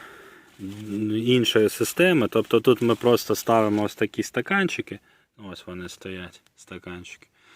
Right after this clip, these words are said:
І туди ставиться вуз від полуниці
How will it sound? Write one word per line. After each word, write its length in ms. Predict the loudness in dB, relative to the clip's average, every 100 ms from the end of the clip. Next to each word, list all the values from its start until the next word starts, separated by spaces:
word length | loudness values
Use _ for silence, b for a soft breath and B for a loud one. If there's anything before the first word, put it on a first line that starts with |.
| B B B B _
І 160 | -12
туди 880 | -8 -8 -2 2 2 2 0 -2 -4
ставиться 580 | -6 -2 -2 -2 -4 -8
вуз 460 | -8 -10 -10 -14 b b b b b _
від 180 | -16 -12
полуниці 720 | -8 -6 -4 -2 -4 -4 -8